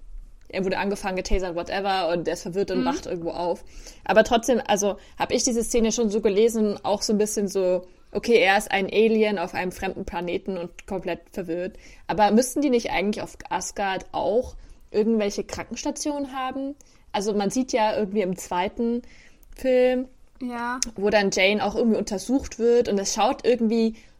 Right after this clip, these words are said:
Speaker 1: schon sehr angehaucht aus, wie so Krankenhaus-Feeling,
Speaker 2: Mhm.
Speaker 1: wie in, auf der Erde. Und dann denk ich mir, eigentlich ist er ja nicht so dumm, er hätte sich das ja auch vielleicht ein bisschen verstehen können,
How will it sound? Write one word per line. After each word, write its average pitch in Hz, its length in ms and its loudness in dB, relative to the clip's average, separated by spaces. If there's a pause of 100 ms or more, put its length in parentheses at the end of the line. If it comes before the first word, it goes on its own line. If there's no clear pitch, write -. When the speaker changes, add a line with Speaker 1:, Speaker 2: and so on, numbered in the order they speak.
Speaker 1:
schon 247 400 4
sehr 220 560 4
angehaucht 220 680 -2
aus, 214 380 -2
wie 214 100 -2
so 196 340 0 (100)
Krankenhaus-Feeling, 262 1000 -4
Speaker 2:
Mhm. 285 60 -6 (500)
Speaker 1:
wie 214 180 0
in, - 420 -2
auf 190 160 -10
der - 160 0
Erde. 240 460 2 (280)
Und 202 80 -2
dann 208 100 2
denk 233 160 4
ich - 100 -10
mir, 220 200 0 (1120)
eigentlich 240 340 10
ist 254 140 8
er 220 180 6
ja 226 60 6
nicht 247 260 2
so 247 120 2
dumm, 247 440 2
er 208 180 0
hätte 233 260 -6
sich 233 180 -2
das 214 140 -4
ja 196 160 -2
auch 208 60 -4
vielleicht 214 480 -2
ein 202 60 -2
bisschen 214 480 -4 (840)
verstehen 233 640 4
können, 190 640 -4